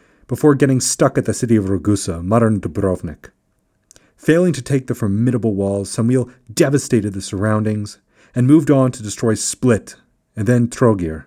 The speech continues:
He finally made his way all the way north to Zadar, where, after an unsuccessful siege, he decided to turn back. But that doesn't mean the whole venture was a failure. No, far from it.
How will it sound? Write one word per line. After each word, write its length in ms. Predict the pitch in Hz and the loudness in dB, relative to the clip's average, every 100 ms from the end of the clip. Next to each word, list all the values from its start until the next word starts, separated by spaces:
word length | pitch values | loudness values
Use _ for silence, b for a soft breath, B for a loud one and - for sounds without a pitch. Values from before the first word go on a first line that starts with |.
| _ _ _ _ _ _ b b b | _ _ _ _ _ _ b b b
He 80 | - | -2
finally 400 | - 160 185 175 | 2 6 8 8
made 240 | 143 139 139 | 8 6 6
his 140 | 117 | 4
way 180 | 117 110 | 2 2
all 260 | 139 147 | 2 4
the 80 | 156 | 4
way 180 | 160 131 | 4 2
north 280 | 120 120 - | 2 2 0
to 80 | 110 | -4
Zadar, 540 | 85 107 95 78 - _ _ _ | 0 -2 -2 -10 -14 _ _ _
where, 340 | 113 123 117 b b _ _ _ | 2 2 0 b b _ _ _
after 220 | - - | -2 2
an 80 | 131 | 2
unsuccessful 600 | 131 151 143 135 127 - 98 | 4 2 2 -2 -4 -4 -6
siege, 520 | - 120 110 104 - _ _ _ _ - _ | -2 2 2 0 -8 _ _ _ _ -20 _
he 100 | 143 | 0
decided 360 | 127 135 120 110 | 2 4 4 2
to 60 | |
turn 300 | - - 95 | -4 -2 0
back. 400 | 85 82 71 - - _ _ _ _ _ _ _ _ _ _ _ _ _ _ _ b b b b | -2 -8 -12 -16 -20 _ _ _ _ _ _ _ _ _ _ _ _ _ _ _ b b b b
But 80 | 143 | 2
that 140 | 226 302 | 2 2
doesn't 320 | 285 185 170 | 2 2 4
mean 200 | 196 180 | 4 4
the 80 | 139 | 2
whole 160 | 156 | 0
venture 340 | 123 123 127 110 | 2 0 0 -2
was 160 | 92 | -2
a 60 | 87 | -6
failure. 580 | - - 202 226 107 - | -10 -6 0 2 2 2
No, 160 | 156 | 2
far 360 | 165 - 180 208 | 2 0 0 0
from 340 | - 160 160 | 0 0 0
it. 160 | - | -2